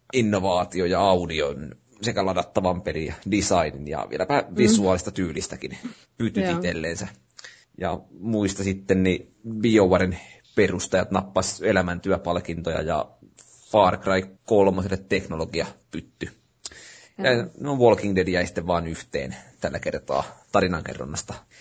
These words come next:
Speaker 3: se
Speaker 1: Keskimääräistä
Speaker 3: oikein,
Speaker 1: ka-, mm.
Speaker 3: ei se oikein muusta ansaitsekaan. Sinänsä, että se on se, se, se on se, minkä takia se on niin loistava, että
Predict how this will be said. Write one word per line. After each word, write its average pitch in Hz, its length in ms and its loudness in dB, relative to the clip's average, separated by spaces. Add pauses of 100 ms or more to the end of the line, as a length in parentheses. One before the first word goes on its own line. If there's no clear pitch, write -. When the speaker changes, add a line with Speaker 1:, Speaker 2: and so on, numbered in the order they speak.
(160)
Speaker 3:
se - 80 -20
Speaker 1:
Keskimääräistä 110 540 2
Speaker 3:
oikein, - 160 -4
Speaker 1:
ka-, - 80 -20 (160)
mm. 90 180 -6 (340)
Speaker 3:
ei 117 120 2
se 110 60 -4
oikein 143 200 2
muusta 139 320 -6
ansaitsekaan. - 800 -6
Sinänsä, 131 380 4
että 120 120 -2
se 123 140 4
on 117 80 2
se, 127 200 -2
se, 151 220 6
se 175 160 10
on 151 120 8
se, 156 100 0
minkä 143 320 0
takia 131 220 0
se 131 100 -2
on 127 140 -2
niin 120 160 -6
loistava, 110 440 -2
että - 200 -10